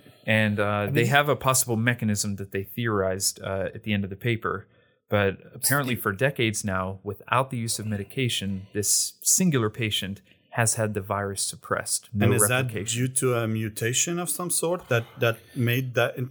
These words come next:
Speaker 3: integration into a random part of the
Speaker 1: There probably
Speaker 3: non-,
Speaker 2: It ha-, it has
Speaker 3: non-transcribed
Speaker 2: to be.
Speaker 3: genome? It
Speaker 2: It
Speaker 3: has to be,
Speaker 2: have
Speaker 3: right?
Speaker 2: to be because the insertion, uh, integration site, same thing, i-, it's very highly regulated, or
Speaker 3: Yes,
Speaker 2: else,
Speaker 3: it is.
Speaker 2: or else H I V wouldn't exist.
Speaker 3: Exactly.
Speaker 1: Yeah.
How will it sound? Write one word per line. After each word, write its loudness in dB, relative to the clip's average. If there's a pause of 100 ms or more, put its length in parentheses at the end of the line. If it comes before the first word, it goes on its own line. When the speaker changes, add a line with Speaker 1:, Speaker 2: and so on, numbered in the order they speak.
(120)
Speaker 3:
integration 0
into -4
a 0
random 0
part -2
of -4
the -4
Speaker 1:
There 4
probably 2
Speaker 3:
non-, 2
Speaker 2:
It 2
ha-, 4
it 2
has 2
Speaker 3:
non-transcribed 2
Speaker 2:
to -2
be. 0
Speaker 3:
genome? -2
It -4
Speaker 2:
It 0
Speaker 3:
has 0
to -6
be, -10
Speaker 2:
have -2
Speaker 3:
right? -2
Speaker 2:
to -10
be -8
because -2 (480)
the 2
insertion, -2 (320)
uh, -2
integration -2
site, 0
same -6
thing, -4 (520)
i-, 2
it's 2
very 0
highly -4
regulated, -12
or -2
Speaker 3:
Yes, 4
Speaker 2:
else, 2
Speaker 3:
it 0
is. 2
Speaker 2:
or 4
else 2
H -4
I 2
V -4
wouldn't -4
exist. -2
Speaker 3:
Exactly. -4
Speaker 1:
Yeah. -4